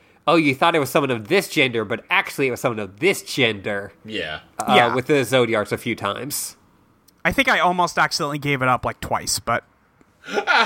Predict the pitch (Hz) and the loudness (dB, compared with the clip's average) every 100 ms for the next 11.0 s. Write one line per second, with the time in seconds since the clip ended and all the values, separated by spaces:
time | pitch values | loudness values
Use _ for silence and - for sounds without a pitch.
0 | - - - 254 233 208 180 180 - 135 | 0 -8 0 4 4 4 4 2 2 0
1 | 123 - - - _ _ _ _ - - | 0 -4 -16 -20 _ _ _ _ -20 -20
2 | _ _ _ _ _ _ _ _ _ _ | _ _ _ _ _ _ _ _ _ _
3 | _ _ - 196 190 175 - _ _ - | _ _ 0 2 2 0 -8 _ _ -8
4 | - 220 202 185 - 185 180 165 165 240 | 2 4 4 4 2 2 2 0 0 2
5 | 254 233 180 180 170 - 175 - 160 165 | 2 0 -4 -8 -8 -8 -6 -6 -4 2
6 | 165 160 143 165 160 156 - 165 151 - | 6 6 6 2 2 -2 2 2 2 -4
7 | - - - 160 143 131 156 156 165 135 | -10 -10 2 4 4 2 0 0 -2 -6
8 | 147 139 135 131 - - - 135 127 139 | -4 -4 -4 -6 -8 -8 -4 -4 -4 -4
9 | 156 139 - - - 135 117 113 113 104 | -4 0 4 2 0 -10 -6 -6 -6 -8
10 | - _ - - _ - 135 131 117 110 | -16 _ -20 -20 _ 2 4 4 0 -6